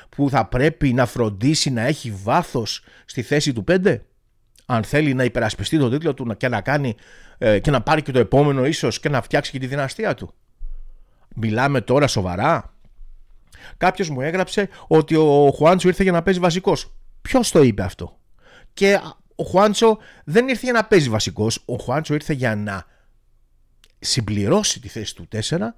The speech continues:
μαζί με τον Τίνο Μητόγλου. Και ο Χουάντσο έδειξε απόλυτα ευτυχισμένος στη θέση, στο ρόλο αυτό που του έχει, ε, δώσει ο coach Αταμάν. Ούτε γκρίνιες είδαμε,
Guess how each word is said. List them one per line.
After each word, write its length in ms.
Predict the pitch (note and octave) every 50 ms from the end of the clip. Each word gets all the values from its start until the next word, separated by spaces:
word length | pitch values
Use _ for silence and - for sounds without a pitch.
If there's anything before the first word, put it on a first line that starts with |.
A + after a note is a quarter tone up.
| _ _
μαζί 360 | - F#2+ G2 F#2 F2+ F2+ G#2+ C#3+
με 80 | -
τον 140 | - G2 F2
Τίνο 140 | F#2 A#2+ C#3
Μητόγλου. 440 | F3+ G3+ G3 C#3 G2+ F2 - _ _ _ _ _ _ _ _ _ _ _ _ _ _ _ _ _ _ _ _ - - - - _
Και 80 | -
ο 40 | -
Χουάντσο 440 | - - G2+ A#2+ C#3+ D3+ - - A2+
έδειξε 480 | G2 G#2 A#2 C3+ C#3+ - - G#3+ G#3+ - _ - - -
απόλυτα 460 | - A2 - - A2+ A#2+ D3+ D3+ C3+
ευτυχισμένος 880 | A2 - A#2+ - - F2 E2+ F#2+ G2 G#2+ C#3+ F3+ G3+ G3+ - - - _ _ _ _ _ _ _ _ _
στη 160 | - - -
θέση, 500 | A2+ - C3 B2 C3+ - - G3 G3 G3 _ _ _ _ _
στο 200 | - - A#2+ A2+
ρόλο 220 | A2 C#3 D#3 C#3
αυτό 280 | G#2 - - - D#3 E3+
που 140 | - D#3+ A#2
του 140 | G#2 G2
έχει, 380 | F#2+ A2+ B2+ - - - E3+ - _ _ _ _ _ _ _ _
ε, 200 | - - G#2 G2+
δώσει 460 | G2 G2 A#2 B2 C3 - - F3 E3+ - _ _
ο 320 | - _ _ - G#2+ -
coach 240 | - G2 G2 G#2+ -
Αταμάν. 380 | C#3+ D3+ F3 F#3+ F#3 C3+ F#2+ - _ - - _ _ _ _ _ _ _ _ _ _ _ _ _ _ _ _ _ _ _ - -
Ούτε 200 | A#2+ G#2+ - G#2
γκρίνιες 460 | E2 A2+ B2 B2 A#2 G2 - - -
είδαμε, 480 | D3 D3+ F#3+ F#3+ F#3+ G3 G#3 G3+ F#3+